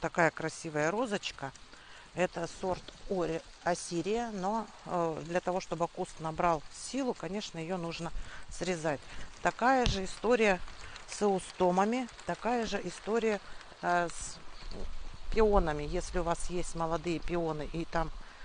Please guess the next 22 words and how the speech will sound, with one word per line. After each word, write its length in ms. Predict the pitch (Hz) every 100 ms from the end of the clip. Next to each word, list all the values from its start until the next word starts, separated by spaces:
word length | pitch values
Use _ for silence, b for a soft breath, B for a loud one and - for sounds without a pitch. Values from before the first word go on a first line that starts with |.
| B
всего 400 | - - 170 160
один 280 | 170 160 185 165
или 180 | 170 165
два 360 | 151 160 160 147 - - - - - - - -
бутона, 560 | 165 165 - 262 247 156 - B B B -
чтобы 340 | - 185 170
куст 300 | - 190 - - - B B B B B -
не 140 | 185
истощался, 640 | 180 - 170 - 240 233 180
конечно, 400 | 170 196 - 180
эти 160 | -
бутоны 400 | 156 160 190 190
желательно 600 | 156 165 170 - 165 160 - B B B
срезать. 560 | - - 185 160 131 - - - _ _ - - B B
Обычно 500 | - 170 214 - 196
срезанные 600 | 160 185 214 170 170 165
бутоны 640 | 156 175 - 311 285 254 214 - 208
жалко 460 | 175 190 180 165
выбрасывать, 560 | 156 151 208 - 170 160
и 200 | - 208
мы 200 | 202 175
вот 180 | 156 160